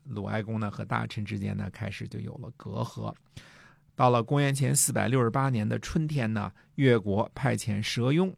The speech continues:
访问鲁国，并且呢，让鲁国归还侵占邹国的土地，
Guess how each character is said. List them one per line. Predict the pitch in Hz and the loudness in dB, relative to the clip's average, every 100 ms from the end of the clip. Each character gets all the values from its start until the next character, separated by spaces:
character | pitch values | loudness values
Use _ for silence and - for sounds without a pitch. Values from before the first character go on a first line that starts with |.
| - - | -12 -20
访 | - 98 98 | -4 -2 0
问 | 107 101 92 | 0 0 -2
鲁 | 101 92 | -6 -8
国， | 104 101 107 - | -4 -2 -2 -4
并 | - 120 | -4 -4
且 | 107 98 | -2 -4
呢， | 101 104 - | -4 -4 -6
让 | 117 104 101 | -2 0 0
鲁 | 98 92 | -4 -6
国 | 95 101 | -6 -6
归 | - 127 120 | -4 -2 -2
还 | 117 101 101 | -2 -4 -4
侵 | - - 151 | -4 -2 -2
占 | 135 98 - _ | -2 -6 -12 _
邹 | - 104 98 | -8 -6 -6
国 | - 95 | -10 -10
的 | 98 | -10
土 | - - | -12 -14
地， | - 110 | -4 -4